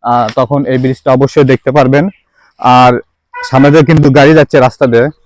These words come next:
আহ, সেটা আপনারা হয়তো ভিডিওতে দেখতে পারতেছেন। আর আসুন আসলে এই ব্রিজের, উম, মানে ইতিহাসটা আপনাদেরকে দেখ-, মানে দেখায় যে আসলে ব্রিজের চারপাশে দেখতে কতটা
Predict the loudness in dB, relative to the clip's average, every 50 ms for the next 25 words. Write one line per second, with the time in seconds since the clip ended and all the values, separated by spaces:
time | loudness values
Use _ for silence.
0 | _ _ -10 -4 -2 0 0 0 -2 -4 -4 -4 -4 -4 -4 -4 -4 -4 -4 -4
1 | -4 -4 -4 -4 -4 -4 -6 -4 -4 -4 -4 -4 -4 -4 -4 -4 _ -6 -10 -8
2 | -6 -6 -6 -6 -10 _ _ _ _ _ -4 0 0 2 2 0 0 0 0 0
3 | 0 0 0 0 2 2 4 2 2 2 2 2 2 2 2 0 0 -2 -4 -4
4 | -2 -2 0 0 0 -2 -2 -2 -2 -4 -4 -4 -6 -6 -4 -2 -4 -4 -2 -2
5 | -4 -4 -4 -4 -4 -2 -2 -2 -2 -2 -6 -12 -8 -6 -4 -4 -2 -4 -4 -6
6 | -8 _ _ -20 -20 -20 -18 _ -2 -2 -2 0 0 0 0 0 2 0 0 0
7 | -2 -2 -2 -2 -2 -4 -4 -2 -2 -4 -4 -4 -6 -6 -6 -8 -10 -8 -8 -10
8 | -8 -8 -10 -8 -8 -10 -8 -8 -8 -10 -8 -8 -6 -8 -8